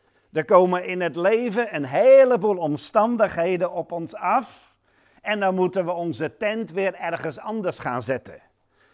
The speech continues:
Er komen een heleboel omstandigheden en, en teleurstellingen en allerlei dingen op ons af, waardoor,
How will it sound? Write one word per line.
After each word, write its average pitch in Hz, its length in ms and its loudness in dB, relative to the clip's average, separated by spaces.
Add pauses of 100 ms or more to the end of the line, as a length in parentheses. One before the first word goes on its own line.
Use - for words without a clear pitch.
(440)
Er 151 100 -4
komen 196 420 4
een 160 80 0
heleboel 220 540 4
omstandigheden 208 1200 -2
en, 170 340 -8
en 165 320 -6
teleurstellingen 196 1300 0 (200)
en 151 180 -4
allerlei 214 680 2
dingen 190 300 -2
op 185 200 -4
ons 175 200 -6
af, 196 340 2 (180)
waardoor, 180 760 -2